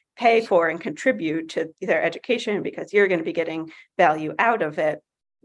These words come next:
Um, and, um, that, that was kind of my first introduction to student activism, and it's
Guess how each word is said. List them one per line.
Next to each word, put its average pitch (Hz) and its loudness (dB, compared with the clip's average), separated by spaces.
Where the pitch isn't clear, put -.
Um, 175 -2
and, 165 0
um, 160 -2
that, 175 4
that 269 4
was 269 -10
kind 254 2
of 220 -4
my 175 0
first - -2
introduction 165 -6
to - -18
student - -12
activism, 156 -12
and 160 -12
it's - -14